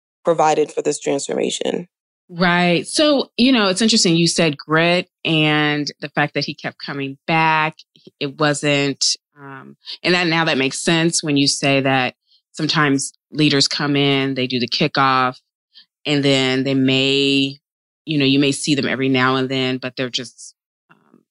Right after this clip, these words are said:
Speaker 2: a little bit M I A. But to your point, you know, this person was, you know, really engaged, involved, very visible.
Speaker 1: Another aspect is he did not keep things at a surface level.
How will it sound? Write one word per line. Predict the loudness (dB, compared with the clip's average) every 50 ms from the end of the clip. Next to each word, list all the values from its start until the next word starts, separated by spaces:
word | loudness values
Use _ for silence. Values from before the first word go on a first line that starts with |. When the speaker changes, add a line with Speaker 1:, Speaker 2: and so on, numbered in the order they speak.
| _ -10
Speaker 2:
a | -8
little | -2 -2 0 0 0 0
bit | 0 0 0 0 2 0 -2 -4 _ _ _ _ _
M | -14 -10 -8 -6
I | -6 -4
A. | -2 -2 0 0 0 0 0 -2 -4 -8 _ _ _ -20 -20 -20 _ _ _
But | -4 -2 0
to | 0 0 0
your | -2 -4 -6 _ _
point, | -2 0 0 0 0 -2 -6 _ _
you | 0 0
know, | 0 0
this | -2 -2 -4 -4 -4
person | -6 -6 -4 -2 -2 -2 -2 -4 -4 -4 -4
was, | -2 -2 -2 -2 -4 -6 -8 -12 -18 -20 _ _ _ _ _ _ _ _
you | -14 -12
know, | -12 -10 -6
really | -4 -2 0 0 0 0 -2 -4 _ _ _ _ _ _ _ _ _ _ _ _ _ _ _ _ _ _ 0
engaged, | 2 4 4 4 4 2 2 2 4 4 4 4 4 2 0 0 -2
involved, | -2 -2 0 0 2 2 2 2 0 -2 -6 -12 _
very | -4 -2 -2 -2 -4 -6 -8 -8
visible. | -8 -8 -8 -10 -16 _ _ _ _ _ _ _ _ _ _ _ _ _ _ _ _ _ _
Speaker 1:
Another | 0 2 4 4 4 4 4 4 4 4
aspect | 4 4 2 2 2 2 0 -2 0 2 2 2 4 4 2 0 -2 -6 -10 -4 -2
is | 2 2 4 4 4 4 4 4 4 4 4 2 0 0 0 -2 -4 -6 _ _ _ _ _ _ _ _
he | -4 0 2 2 2
did | 2 2 0 0 2
not | 2 2 4 4 4 2 2 0 -4
keep | -2 0 0 0 0 0
things | 0 2 2 2 2
at | 2 2 2
a | 2
surface | 2 2 4 4 2 2 2 0 0 0 0
level. | 0 0 2 2 2 2 2 2 2 2 2 0 -2 -4